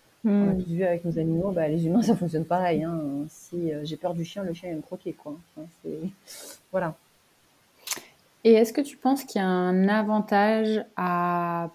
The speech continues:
Speaker 1: partager ses objectifs, tu vois, au sein d'une clinique, euh, vétérinaire, par
Speaker 2: Ah ouais.
Speaker 1: exemple ?
Speaker 2: Ah ouais. Ah ouais.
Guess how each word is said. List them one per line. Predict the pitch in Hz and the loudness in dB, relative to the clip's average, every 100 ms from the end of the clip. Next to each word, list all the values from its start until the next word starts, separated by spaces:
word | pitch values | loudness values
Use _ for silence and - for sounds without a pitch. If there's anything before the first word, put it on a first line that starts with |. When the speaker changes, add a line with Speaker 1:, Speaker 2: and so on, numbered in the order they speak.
| - | -2
Speaker 1:
partager | 202 - 202 190 202 | -2 0 2 4 4
ses | 196 185 175 | 2 0 -2
objectifs, | 165 175 - 185 185 - _ _ | -2 -6 -6 -8 -8 -14 _ _
tu | |
vois, | - 190 | -2 0
au | 185 | 0
sein | 175 180 | -2 -4
d'une | 170 175 | -2 -2
clinique, | 170 - 170 175 - | -4 -4 -4 -4 -6
euh, | 170 165 165 165 170 _ _ _ _ - | -6 -6 -6 -10 -12 _ _ _ _ -10
vétérinaire, | 165 170 170 170 165 | -6 -4 -2 -2 -4
par | 165 | -4
Speaker 2:
Ah | 156 | -4
ouais. | 135 | -4
Speaker 1:
exemple ? | 175 - _ _ _ _ _ _ _ _ _ | -8 -10 _ _ _ _ _ _ _ _ _
Speaker 2:
Ah | 185 180 156 | -4 0 0
ouais. | 151 135 127 127 131 - _ _ - | 0 -2 -4 -6 -8 -16 _ _ -4
Ah | 175 160 151 | 0 0 0
ouais. | 160 156 | -2 -6